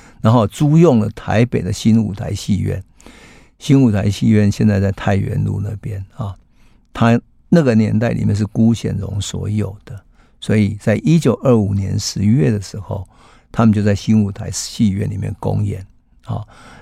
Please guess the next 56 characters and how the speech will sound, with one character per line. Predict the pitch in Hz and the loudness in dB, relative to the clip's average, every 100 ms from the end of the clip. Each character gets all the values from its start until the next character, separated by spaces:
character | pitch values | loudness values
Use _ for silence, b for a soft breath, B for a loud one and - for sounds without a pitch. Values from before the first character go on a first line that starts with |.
| B | B
那 | 120 | 2
么 | 120 | 4
隔 | 107 123 | 4 4
了 | 135 | 4
一 | 143 135 | 4 4
年， | 113 104 | 4 4
又 | 107 | 2
到 | 107 | 2
后 | 101 - 120 101 | 0 2 2 2
山 | - 110 | -2 0
的 | 104 | 0
宜 | - 104 110 | 0 0 0
兰 | 101 | 0
去 | 95 104 | -4 -6
公 | - 98 104 | -4 -4 -2
演， | 101 98 - _ _ _ _ _ _ _ _ _ | -4 -10 -18 _ _ _ _ _ _ _ _ _
获 | - 101 | -2 -2
得 | 107 | -2
很 | 101 - 104 | -6 -4 -2
好 | 98 - | -2 -2
的 | 98 | -6
评 | - - 98 | -8 -6 -6
价。 | 98 101 90 95 _ _ _ _ _ _ _ _ _ - B B B - | -4 -6 -6 -12 _ _ _ _ _ _ _ _ _ -20 B B B -4
整 | - 117 110 | 2 4 6
个 | 123 | 4
带 | - 170 139 | 4 2 4
着 | 110 104 | 2 0
这 | 120 117 | 0 0
场 | 101 | 0
公 | - 110 | 2 2
演， | 113 101 | 2 0
鼎 | 98 101 | -2 -2
新 | 104 107 | 2 2
社 | 107 110 101 | 2 0 0
以 | 98 | -2
及 | - 101 104 B B B B | -4 -6 -6 B B B B
这 | 117 | 0
一 | |
群 | 117 110 | 2 2
人 | 110 107 | 0 0
公 | - 120 123 | 2 2 2
演 | 110 95 | 0 -6
的 | 101 | -8
呢， | 92 98 98 - _ _ _ - | -6 -8 -10 -16 _ _ _ -2
最 | 123 | 0
重 | 117 110 | 2 2
要 | 104 | 0
有 | 104 | -4
一 | 104 | -6
个 | 110 | -6
人 | 104 104 - 98 | -6 -8 -10 -10
叫 | - | -6
做 | 107 | -6
张 | 98 110 107 110 | -4 -2 0 0
维 | 101 98 104 | -2 -6 -8
贤 | - - 98 | -10 -12 -12